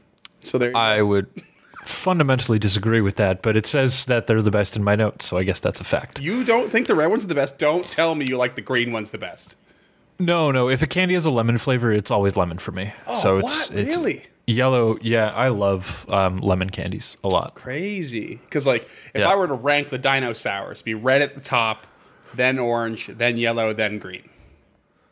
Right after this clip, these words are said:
Speaker 2: Uh, I, I would agree with you, but I would put yellow at the top.
Speaker 1: Crazy. Crazy. You're,
Speaker 2: Like,
Speaker 1: you're a
Speaker 2: very s-,
Speaker 1: madman.
Speaker 2: very similar to this, this little diagram you have here.
Speaker 1: <laughs> Oh, yes, the diagram. Uh,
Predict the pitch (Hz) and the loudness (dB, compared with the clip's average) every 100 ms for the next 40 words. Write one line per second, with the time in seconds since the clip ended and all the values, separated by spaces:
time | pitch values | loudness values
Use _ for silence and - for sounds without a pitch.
0 | _ _ _ _ _ - 98 95 98 95 | _ _ _ _ _ -4 0 2 2 2
1 | 95 95 - 107 127 131 123 135 127 117 | 2 -2 -4 -2 0 0 0 0 0 0
2 | 131 123 110 110 104 104 101 117 104 95 | 0 2 2 2 2 2 0 0 2 2
3 | 95 - - - - - - - - - | 2 -2 -10 -12 -14 -18 -18 -20 -20 -20
4 | - - _ _ _ _ _ _ - - | -20 -20 _ _ _ _ _ _ -20 -20
5 | - - - 123 113 107 123 104 135 131 | -20 -20 -14 -4 -4 -4 -6 -4 -4 -4
6 | - 120 127 131 131 - 139 135 120 107 | -4 -4 -2 -2 -2 -2 0 2 2 0
7 | 104 107 - - 110 - 107 101 113 113 | 0 0 -2 -4 -4 0 0 2 2 0
8 | 101 98 101 98 101 95 104 98 - 226 | 0 0 0 0 -2 -2 -4 -4 -4 -6
9 | - 294 - - 202 - - - - 160 | -2 -4 -4 -6 -10 -12 -20 -12 0 2
10 | 196 143 135 120 143 160 139 123 110 110 | 2 0 -4 0 2 2 2 0 0 -4
11 | 143 127 120 95 | -2 0 0 -2